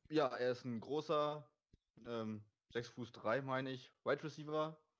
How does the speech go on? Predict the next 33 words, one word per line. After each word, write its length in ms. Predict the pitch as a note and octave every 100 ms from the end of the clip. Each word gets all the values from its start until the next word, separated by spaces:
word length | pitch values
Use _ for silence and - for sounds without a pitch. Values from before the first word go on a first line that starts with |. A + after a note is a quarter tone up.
| _ _ _ _ _ -
der 120 | A#2
mal 460 | A2+ A#2 B2 G#2+ -
fünf, 280 | - C#3 -
äh, 260 | G#2+ G#2+ A2
ja, 100 | G#2+
Fifth 320 | F#2+ G#2+ - -
Overall 460 | - A#2 A2 G#2 C3+
Pick 160 | D3 C#3
war, 340 | D3+ D#3 - _ _
zwanzig 220 | - A#2 B2+
siebzehn. 360 | - C#3 C#3 _ _ -
Ist 120 | C3
auch 160 | B2 B2
erst 160 | A#2
sechsundzwanzig 640 | B2+ - B2+ - C#3 C#3+
dann 160 | C3 C#3
jetzt. 340 | E3 F#3+ - _ _ - -
Also 160 | A2+
der 120 | A2+
ist 140 | A2+ -
relativ 260 | A#2 A#2 A2
früh 200 | - C3
in 100 | C#3
die 60 |
Liga 180 | C#3 D3
gekommen, 500 | C#3 C#3 D#3 G3 E3+
war 140 | B2 A2+
im 160 | A#2+
selben 280 | A#2 A#2+ B2+
Draft 380 | A2+ A#2+ C#3+ -
wie 260 | A#2 A2+ A2+ _ - - _ -
Marcus 320 | A2+ A#2 A#2
May. 320 | A2+ B2 F3+